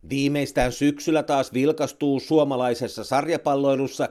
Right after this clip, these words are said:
keskustelu yleisömäärien ilmoittamisesta, kun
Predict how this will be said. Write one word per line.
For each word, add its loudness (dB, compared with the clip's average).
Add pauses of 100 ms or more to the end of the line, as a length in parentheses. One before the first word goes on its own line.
(120)
keskustelu -2
yleisömäärien 0
ilmoittamisesta, -2 (260)
kun 4